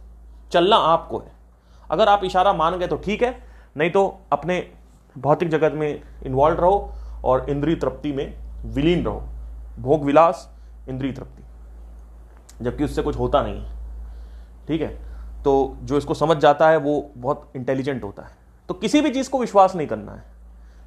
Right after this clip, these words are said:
किसी भी चीज़ पे अविश्वास नहीं करना है। उसको हमेशा कहना, "I don't know,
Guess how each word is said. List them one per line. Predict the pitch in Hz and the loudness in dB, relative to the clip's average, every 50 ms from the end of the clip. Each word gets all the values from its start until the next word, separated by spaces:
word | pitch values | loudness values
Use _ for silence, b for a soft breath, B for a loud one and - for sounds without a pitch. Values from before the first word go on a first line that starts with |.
| - - | -10 -8
किसी | 196 190 277 254 | -4 -2 0 0
भी | 277 226 | 0 0
चीज़ | 214 240 233 233 - | -2 -2 -4 -2 0
पे | 254 254 262 247 247 - - - - | 2 2 2 2 -2 -6 -4 2 4
अविश्वास | 220 233 240 - - 214 202 196 196 180 | 4 4 4 2 2 4 4 4 4 2
नहीं | 160 151 139 | -4 -4 -4
करना | - 113 110 107 107 | -6 -8 -8 -8 -10
है। | 110 117 - - b b b b b b b b - | -12 -14 -16 -16 b b b b b b b b -4
उसको | 190 180 - - 269 | -4 -2 0 2 2
हमेशा | 226 220 220 220 254 | 2 2 2 2 2
कहना, | 240 220 202 208 226 - - | 2 2 0 0 0 2 4
"I | 170 190 196 | 4 4 4
don't | 190 208 202 196 196 | 4 2 2 0 0
know, | 202 180 131 | -2 -2 -2